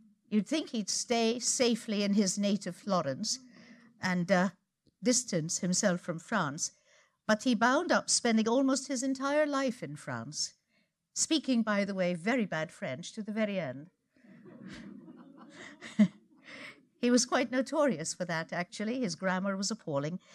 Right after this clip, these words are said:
It was Cherubini's father, a harpsichordist at the Pergola Theatre in Florence, who gave his son a musical education.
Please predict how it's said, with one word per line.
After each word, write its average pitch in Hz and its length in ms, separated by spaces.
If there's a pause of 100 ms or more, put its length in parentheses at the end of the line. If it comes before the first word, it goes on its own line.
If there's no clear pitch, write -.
(300)
It 262 160
was 269 220
Cherubini's 277 800
father, 156 580 (880)
a 190 80
harpsichordist 180 880
at 160 100
the 170 60
Pergola 196 500
Theatre 185 400
in 156 140
Florence, 170 560 (540)
who 233 140
gave 247 280
his 262 180
son 170 300
a 190 40
musical 185 440
education. 185 760